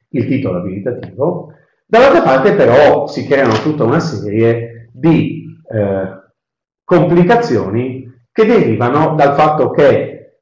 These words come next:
l'istruttoria del procedimento suape prevede delle scadenze molto rigide per le verifiche, i controlli, gli adempimenti a cui sono chiamate le pubbliche amministrazioni. Normalmente sono tutta una serie di termini, ce ne sono moltissimi,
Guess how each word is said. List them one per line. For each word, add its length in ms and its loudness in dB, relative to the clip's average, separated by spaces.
l'istruttoria 1080 2
del 200 2
procedimento 680 -4
suape 800 -2
prevede 760 0
delle 240 2
scadenze 720 0
molto 360 2
rigide 680 -2
per 580 4
le 220 6
verifiche, 600 4
i 140 2
controlli, 760 4
gli 80 4
adempimenti 1160 0
a 160 -4
cui 140 4
sono 280 0
chiamate 640 0
le 180 0
pubbliche 520 -4
amministrazioni. 800 -10
Normalmente 1040 4
sono 420 2
tutta 180 0
una 100 2
serie 220 2
di 120 0
termini, 560 2
ce 100 -4
ne 80 -2
sono 280 -4
moltissimi, 1160 -2